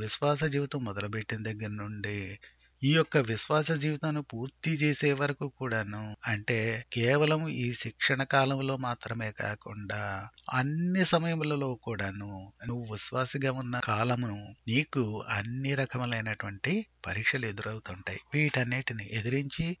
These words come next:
గెలవగలిగినటువంటి శక్తిని నువ్వు బైబిల్ను చదవటం ద్వారా,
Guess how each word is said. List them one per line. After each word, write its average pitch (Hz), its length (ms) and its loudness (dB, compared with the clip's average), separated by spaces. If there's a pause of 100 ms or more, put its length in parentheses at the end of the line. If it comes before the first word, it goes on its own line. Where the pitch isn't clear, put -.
(180)
గెలవగలిగినటువంటి 160 1000 2 (100)
శక్తిని 165 460 -2 (120)
నువ్వు 107 280 -8 (460)
బైబిల్ను 110 520 -2
చదవటం 113 540 -6
ద్వారా, 131 280 0